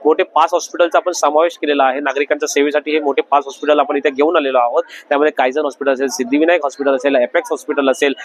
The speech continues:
ठाण्यातलं सिव्हिल हॉस्पिटल असेल, या सर्व हॉस्पिटल अंतर्गत या सर्व सुविधा आपण इथे उपलब्ध करून देत आहोत. त्यामध्ये हृदयासंदर्भातल्या असतील, गुडघ्यासंदर्भातल्या असतील, मेंदू सर्व संदर्भातल्या आणि, अ, डोळ्यासंदर्भातल्या सर्व, अ, तपासण्या आपण इथे मोफत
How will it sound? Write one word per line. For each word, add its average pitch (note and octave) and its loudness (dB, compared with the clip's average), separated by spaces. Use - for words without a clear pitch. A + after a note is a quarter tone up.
ठाण्यातलं C#3+ -2
सिव्हिल F3+ 2
हॉस्पिटल C#3 -2
असेल, A#2+ 0
या D3+ 4
सर्व E3 2
हॉस्पिटल D3+ -2
अंतर्गत D3 0
या D3+ 2
सर्व D3 0
सुविधा C#3+ 0
आपण D3 0
इथे C#3+ 2
उपलब्ध D3 0
करून D3 -2
देत C3 0
आहोत. C3 2
त्यामध्ये D#3+ 0
हृदयासंदर्भातल्या D3 2
असतील, C3+ -4
गुडघ्यासंदर्भातल्या C#3 0
असतील, C3 -2
मेंदू C3+ 0
सर्व D3 0
संदर्भातल्या C3+ 0
आणि, F3 0
अ, C#3 4
डोळ्यासंदर्भातल्या C#3+ 2
सर्व, F#3+ 2
अ, B2+ 2
तपासण्या G3 0
आपण E3 2
इथे F3+ 0
मोफत D3 2